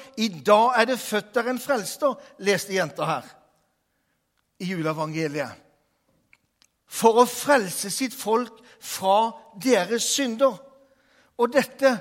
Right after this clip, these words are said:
må vi våge å løfte frem også i dag. I profeten Jesaja så står det: "Vi for alle vill som sauer, vi vendte oss hver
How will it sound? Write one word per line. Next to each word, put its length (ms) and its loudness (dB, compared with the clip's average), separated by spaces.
må 160 2
vi 160 -2
våge 640 0
å 140 0
løfte 500 2
frem 320 2
også 540 0
i 80 -2
dag. 460 2
I 80 -4
profeten 560 2
Jesaja 560 2
så 160 -4
står 320 2
det: 60 4
"Vi 280 0
for 380 -4
alle 400 4
vill 240 -4
som 240 -4
sauer, 540 2
vi 240 -2
vendte 400 2
oss 160 -4
hver 400 6